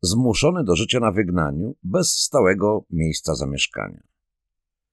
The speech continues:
Kolejną ofiarą tropicieli negacjonistów jest biskup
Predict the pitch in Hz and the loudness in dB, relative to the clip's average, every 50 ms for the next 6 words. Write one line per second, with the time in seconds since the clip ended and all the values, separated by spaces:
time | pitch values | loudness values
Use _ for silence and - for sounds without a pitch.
0 | _ _ _ _ _ _ _ _ _ _ _ _ - - 98 147 202 214 214 202 | _ _ _ _ _ _ _ _ _ _ _ _ -2 2 2 4 4 2 2 0
1 | 139 104 82 76 - 80 78 - - 104 143 180 180 135 98 80 - 78 80 - | 2 2 0 0 0 -2 -2 0 2 2 4 4 4 2 2 0 -2 -4 -6 -4
2 | - - - - 175 165 131 101 87 80 73 78 78 - - 80 85 113 165 190 | -4 -2 -2 0 0 0 0 0 0 2 2 2 0 2 0 0 0 0 0 0
3 | 160 - - 71 69 65 - 98 139 196 202 170 127 127 104 98 110 104 - - | -2 -2 -4 -6 -8 -8 -6 -4 -2 0 0 0 -2 -2 -2 -2 0 0 0 -2
4 | - - 117 135 - | -2 -6 -8 -8 -8